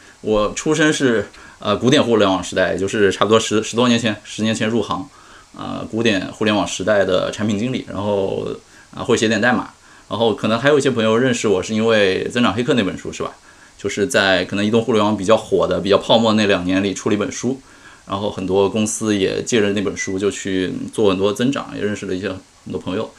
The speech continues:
那从那本书之后开启了职业生涯新阶段，也做过一些增长顾问，呃，包括现在可能老的客户履历里已经过了敏感期、保密期的，有可能大家知道全球的 Top Three 的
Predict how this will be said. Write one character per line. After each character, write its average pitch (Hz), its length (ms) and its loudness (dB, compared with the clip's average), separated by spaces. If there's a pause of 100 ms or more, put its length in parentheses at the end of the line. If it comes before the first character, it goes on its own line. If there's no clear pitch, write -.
(180)
那 - 80 -12
从 120 160 0
那 131 60 2
本 107 120 0
书 117 160 -4
之 117 80 -4
后 117 160 2
开 110 240 0
启 104 240 -4
了 95 100 2
职 95 120 -2
业 104 100 4
生 110 100 -2
涯 101 120 0
新 113 140 -4
阶 113 120 -2
段， 120 180 -4 (440)
也 101 100 -2
做 107 220 0
过 98 480 -2
一 - 20 -12
些 107 200 0
增 117 140 -2
长 95 120 -2
顾 104 100 -2
问， 135 140 2 (460)
呃， 98 100 -8
包 113 180 0
括 104 420 2
现 107 200 -4
在 101 120 -2
可 95 140 -6
能 92 320 0
老 95 180 2
的 98 80 0
客 113 180 0
户 117 140 2
履 101 80 2
历 104 100 2
里 110 160 2
已 101 60 -2
经 104 120 0
过 123 140 4
了 110 60 2
敏 104 120 0
感 110 160 2
期、 107 400 -4 (300)
保 95 100 -2
密 104 140 0
期 107 220 -4
的， 101 180 2
有 98 360 -6 (100)
可 - 100 -12
能 90 100 -6
大 95 80 -2
家 95 60 2
知 104 140 -4
道 104 180 4
全 98 180 -4
球 98 160 0
的 95 280 4 (320)
Top - 160 -2
Three 123 220 2
的 92 340 0